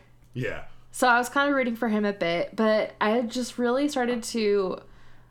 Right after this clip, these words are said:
Speaker 2: like, really love, um, Emmeline.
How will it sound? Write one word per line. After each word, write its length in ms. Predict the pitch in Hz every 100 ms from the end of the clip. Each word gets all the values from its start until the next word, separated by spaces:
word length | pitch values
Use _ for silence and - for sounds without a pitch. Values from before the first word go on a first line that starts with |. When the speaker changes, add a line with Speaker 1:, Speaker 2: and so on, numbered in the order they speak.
| - -
Speaker 2:
like, 320 | 180 180 - 202
really 320 | 208 202 208
love, 640 | 196 190 185 180 180 180 -
um, 560 | 180 175 160 143 165 185 - - - - - -
Emmeline. 720 | 202 190 170 156 156 170